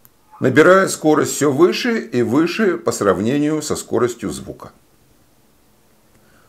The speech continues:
Это сопло изобрел в тысяча восемьсот девяностом году шведский инженер Густав де Лаваль.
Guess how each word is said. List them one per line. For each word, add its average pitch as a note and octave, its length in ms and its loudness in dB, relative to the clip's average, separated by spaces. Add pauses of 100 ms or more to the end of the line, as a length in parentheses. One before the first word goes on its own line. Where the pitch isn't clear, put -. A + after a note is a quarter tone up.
(220)
Это B3+ 200 6
сопло C#3 800 0 (240)
изобрел F3+ 800 2
в - 140 -12 (320)
тысяча G#3 560 -2
восемьсот C3+ 580 -2
девяностом A#2 600 -2
году D3+ 680 2 (460)
шведский G#3 1120 -2 (1040)
инженер F#3+ 880 0 (440)
Густав G3 680 0
де A2 200 4
Лаваль. G2+ 600 2